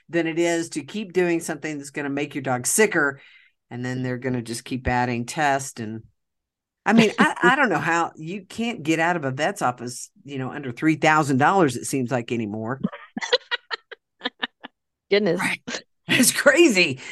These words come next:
Speaker 1: So,
Speaker 2: Yeah.
Speaker 1: uh, I, I think a consult with Neely Piazza would be well m-, worth your time and money.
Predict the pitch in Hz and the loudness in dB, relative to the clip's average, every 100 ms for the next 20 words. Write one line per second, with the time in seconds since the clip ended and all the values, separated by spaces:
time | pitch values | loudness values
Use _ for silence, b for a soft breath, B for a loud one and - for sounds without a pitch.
0 | B B 233 226 208 175 190 190 - - | B B 6 8 8 8 6 6 -4 -4
1 | 180 170 - 180 175 190 180 170 156 151 | 0 0 0 -4 -2 -4 -2 -2 -4 -4
2 | 165 160 156 160 147 156 160 156 135 151 | -6 -6 -4 -6 -6 -4 -2 -2 -2 2
3 | 165 165 143 139 139 135 139 131 110 156 | 2 2 -4 -4 -6 -4 -2 -2 -4 -2
4 | 190 208 208 202 190 - _ 156 156 143 | 2 6 8 8 4 0 _ -12 -12 -12
5 | - 156 151 175 175 170 - 156 147 143 | -10 -10 0 2 4 2 -2 -2 -2 -2
6 | 131 - 156 147 143 135 139 131 131 135 | -4 -4 -2 -2 -4 -8 -6 -4 -4 -4
7 | 123 - | -6 -10